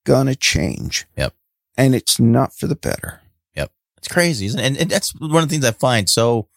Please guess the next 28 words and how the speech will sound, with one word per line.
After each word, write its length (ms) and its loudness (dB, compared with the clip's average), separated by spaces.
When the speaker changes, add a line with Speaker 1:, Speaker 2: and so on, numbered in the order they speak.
Speaker 2:
I 120 4
don't 100 2
know, 200 -4
ironic, 540 -2
is 400 2
you 100 -4
can 80 2
be 80 4
driving 340 0
down 180 0
the 60 -2
road 220 0
and 140 2
you 60 2
see 220 -2
somebody 400 0
pull 240 0
over 240 -2
like 260 -4
that, 320 -2
and 320 0
two 120 0
miles 280 0
down 200 0
the 80 -6
road, 380 -2
there's 380 -2
a, 100 -4